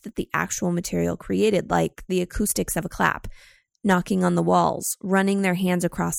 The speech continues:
objects, anything that came directly from the experience of the object,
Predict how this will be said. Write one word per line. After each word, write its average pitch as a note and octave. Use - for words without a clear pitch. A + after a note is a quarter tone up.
objects, E3+
anything B3+
that A#3+
came F#3+
directly F3
from F3
the E3
experience E3+
of -
the -
object, -